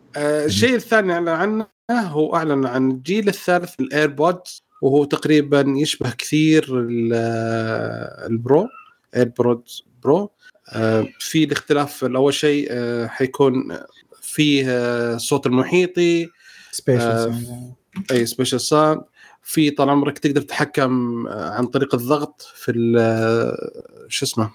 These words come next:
Speaker 1: في ال-، نفس السماعة زي البرو.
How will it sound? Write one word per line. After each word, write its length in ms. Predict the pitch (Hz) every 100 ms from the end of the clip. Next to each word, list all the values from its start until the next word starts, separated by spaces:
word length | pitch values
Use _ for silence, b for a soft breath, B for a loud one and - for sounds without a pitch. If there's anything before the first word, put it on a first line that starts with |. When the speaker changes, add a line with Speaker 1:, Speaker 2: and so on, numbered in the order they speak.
| -
Speaker 1:
في 120 | 127
ال-، 320 | 120 117 113
نفس 160 | 139 -
السماعة 680 | - 123 131 147 139 143 139
زي 240 | 131 131 139
البرو. 720 | 123 117 113 120 151 160